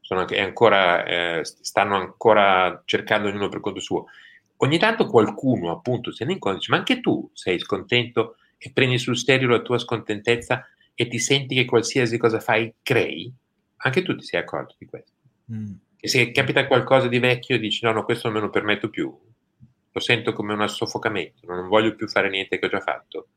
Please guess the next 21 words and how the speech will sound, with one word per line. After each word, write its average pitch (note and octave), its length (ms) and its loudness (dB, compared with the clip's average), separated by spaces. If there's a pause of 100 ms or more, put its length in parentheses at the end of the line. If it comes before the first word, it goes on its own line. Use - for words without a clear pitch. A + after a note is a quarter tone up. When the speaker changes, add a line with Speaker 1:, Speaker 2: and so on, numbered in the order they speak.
(580)
Speaker 2:
Mm. G#2 140 -10
Speaker 1:
Anch'io. G2+ 580 -2 (560)
Ma F#2+ 220 2
cosa G2 240 -2
possiamo - 300 -2
fare B2 240 2
insieme? D#2 500 -4
Per G#2 140 0
adesso D#3 280 2
ancora E2 340 0
niente, F#2 360 -2
perché C#2+ 200 -10
è - 20 -14
troppo D#2 220 -6
presto. - 440 -4 (580)
Tra - 140 0
un E2+ 160 0
po' F3 220 6
sì, - 400 -6 (400)
sarà C#2 280 -4
bello. C2+ 420 -8